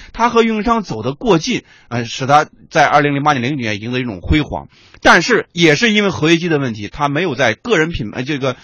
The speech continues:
自身这种，呃，手机品牌方面和电商这个领域里面实现一个大的这种突破。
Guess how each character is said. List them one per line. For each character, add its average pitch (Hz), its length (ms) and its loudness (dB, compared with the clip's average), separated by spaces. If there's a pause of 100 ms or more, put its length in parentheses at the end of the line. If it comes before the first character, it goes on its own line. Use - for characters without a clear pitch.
(100)
自 208 160 -8
身 226 160 0
这 185 60 0
种， 131 140 -2 (220)
呃， 113 100 -10
手 143 140 0
机 214 100 2
品 190 120 4
牌 135 160 6
方 160 140 2
面 120 180 0
和 170 180 -4
电 220 240 2
商 262 140 2
这 254 60 4
个 190 60 6
领 110 100 0
域 104 40 -4
里 104 60 -6
面 95 180 -6 (160)
实 - 220 -8
现 143 140 0
一 127 40 -2
个 120 80 -6
大 - 160 -6
的 - 60 -6
这 104 60 -10
种 98 140 -12
突 - 140 -12
破。 117 180 -6